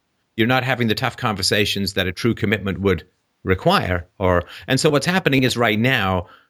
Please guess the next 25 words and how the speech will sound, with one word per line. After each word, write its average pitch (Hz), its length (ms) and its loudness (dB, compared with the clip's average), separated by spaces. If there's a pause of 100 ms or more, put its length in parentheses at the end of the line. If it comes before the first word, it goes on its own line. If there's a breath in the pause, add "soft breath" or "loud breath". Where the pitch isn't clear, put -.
you're 101 360 2
a - 140 -6
couple - 240 -2
of 117 60 0
months, 104 400 0
what, 95 160 0
five 113 240 0
months 101 240 -2
into 95 180 0
living 127 240 0
together. 95 420 -2 (220 loud breath)
So - 200 0
you're 131 240 2
in 127 100 0
the 107 100 2
massive 107 420 0
sexual - 460 -2
flush - 580 -2
of 95 200 0
initial 98 480 0
romance, 87 500 -2
right? 107 220 -4 (640)
And 98 520 2 (120)
after 165 300 -2
that, 107 400 0